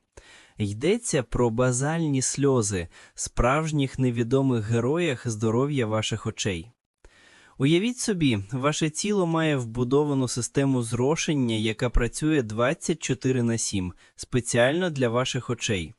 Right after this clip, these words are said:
Цей постійний, ледь помітний потік сліз працює цілодобово, щоб підтримувати ваше очне яблуко вологим та комфортним. Але це ще не все.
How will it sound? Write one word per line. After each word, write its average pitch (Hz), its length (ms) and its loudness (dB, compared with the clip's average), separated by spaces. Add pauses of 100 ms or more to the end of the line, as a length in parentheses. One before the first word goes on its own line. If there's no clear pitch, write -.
(580)
Цей 127 260 2
постійний, 123 1000 -2
ледь 160 380 2
помітний 131 540 0
потік 117 480 -2
сліз 143 540 -2 (280)
працює 208 500 2
цілодобово, 156 1040 2
щоб 117 240 -2 (100)
підтримувати 127 840 0
ваше 123 360 0
очне 127 440 -2
яблуко 135 560 0
вологим 120 680 2
та 120 220 0
комфортним. 92 920 -4 (760)
Але 185 320 6
це 190 260 2
ще 170 240 0
не 160 120 0
все. 104 400 0